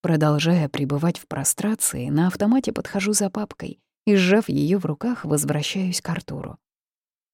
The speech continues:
"Вечно ты влипаешь куда-то, Ань", негодует Царев и выхватывает дело Соколова. "Сдались тебе эти студкомы. Сейчас, вместо того, чтобы побыть вдвоем, будем искать какого-то придурка деревенского".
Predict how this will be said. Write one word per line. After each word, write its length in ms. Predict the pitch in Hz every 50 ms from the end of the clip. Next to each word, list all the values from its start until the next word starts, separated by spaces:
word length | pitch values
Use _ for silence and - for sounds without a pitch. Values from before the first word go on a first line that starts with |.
| _ _
"Вечно 560 | - 156 151 170 208 202 - - - 147 135 127
ты 180 | - 160 143
влипаешь 640 | 135 147 147 156 180 180 180 165 147 135 92 - -
куда-то, 420 | - - 135 135 131 127 - 143
Ань", 320 | 143 147 147 143 - 135 - - _ _ _ _ _ _ _ -
негодует 640 | 156 151 143 - 156 139 147 156 156 143 143 - -
Царев 420 | - - - 226 262 269 - - - - - _ _ _ -
и 60 | 330
выхватывает 720 | 269 208 - - 139 147 180 185 196 156 156 147 143 143
дело 240 | 139 135 143 147 143
Соколова. 640 | - - - - - - - - - - - - - - _ _ _ _ _ _ _ _ _ -
"Сдались 580 | 160 156 151 156 165 165 165 175 180 175 -
тебе 260 | - 147 135 131 135
эти 140 | 131 - -
студкомы. 720 | - - - - 151 143 - - - - - 127 - - - _ _ _ _ _ _
Сейчас, 640 | - - 170 165 156 - - 220 214 180 139 - -
вместо 420 | 139 135 156 180 202 - - -
того, 240 | - 131 135 175 190
чтобы 300 | - - - 135 139 139
побыть 380 | - - 135 151 180 208 175 139
вдвоем, 580 | 135 143 139 139 135 135 170 254 285 247 - - _ _ _ _ _
будем 320 | 247 247 262 220 214 208 196
искать 320 | - - - 277 - -
какого-то 420 | - 175 - 220 214 208 185 180
придурка 600 | 165 - - 190 214 202 180 156 143 135 - 143
деревенского". 760 | 127 131 139 139 143 131 139 135 - - - - - - -